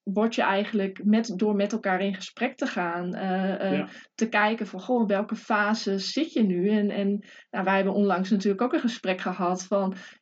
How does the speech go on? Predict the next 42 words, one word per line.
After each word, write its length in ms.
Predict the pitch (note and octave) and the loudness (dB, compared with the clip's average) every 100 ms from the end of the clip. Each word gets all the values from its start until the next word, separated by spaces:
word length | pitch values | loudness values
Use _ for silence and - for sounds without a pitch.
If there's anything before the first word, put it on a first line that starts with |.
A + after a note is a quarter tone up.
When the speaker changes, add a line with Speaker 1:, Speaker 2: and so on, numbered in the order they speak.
| _ | _
Speaker 1:
ja, 380 | G#3+ G#3+ F3+ F3+ _ _ - | -4 -2 -4 -8 _ _ 0
en 120 | G#3+ | 4
dan 120 | G#3 | 4
ineens 320 | G3+ G#3 A3 | 4 4 2
het 80 | - | 2
inzicht 500 | A3 G#3+ G#3+ G3+ - | 2 2 0 -6 -4
van, 280 | G3+ F#3 F#3 | -4 -4 -6
"Oh 240 | - B3+ C4+ | -2 0 0
ja, 160 | B3+ | 2
maar 240 | A3 G3+ - | 2 0 -2
eigenlijk 440 | G3+ G#3+ G#3 G3+ | -2 0 -2 -4
sla 360 | - - G3+ G3 | -6 -2 0 0
ik 80 | G#3+ | 0
iets, 340 | G#3 - - | -2 -2 -4
iets 460 | A3 G3+ - - G3+ | 0 0 -2 -14 -8
heel 300 | G3 A3 A3 | 2 4 4
essentieels 840 | - A3 G#3 F#3+ A3 G3 G3 F#3+ - | 0 -2 -2 -2 2 2 0 -4 0
over." 720 | C4 F4 - D#3+ D#3+ F3+ - | 0 0 -4 -4 -4 -4 -8
Speaker 2:
Ja. 200 | D#3 C#3+ - _ _ G#3 | -8 -8 -10 _ _ -2
Speaker 1:
Wat 200 | G#3 G#3+ | 0 4
mij 200 | A3 D#4+ | 2 2
gewoon 180 | A3+ F#3+ | 0 0
een 60 | |
heel 180 | F#3+ G3 | 2 0
stuk 320 | F#3+ - G3 | -2 -4 -4
rust 420 | F3+ F#3 - - - | -2 -2 -2 -4 -4
gaf 280 | G3+ F#3+ | 0 0
en 120 | G3+ G3 | 0 -2
een 120 | - | 0
inzicht 460 | G#3 G3+ G3+ F#3+ | 0 0 -2 -4
in 140 | G#3 G3 | -2 -2
een 160 | F#3+ | -2
aha-momentje, 1120 | - G#3 F#3+ G3 A3 B3+ A#3 G3+ F#3+ G3 - F#3+ | 0 0 0 2 2 4 4 4 4 2 2 0
waar 160 | G3 | 0
ik 60 | G3 | 0
dan 160 | G3+ | -2
zelf 300 | G3 G#3+ B3+ | 0 2 2
in 100 | A#3 | 4
mijn 200 | G#3 F#3+ | 4 4
hoofd 340 | F#3+ F#3+ F#3+ - | 2 0 -2 -4
elke 320 | - G#3+ G#3 | -2 -2 -2
keer 420 | F#3+ G3 F#3+ F#3+ | -2 0 0 -2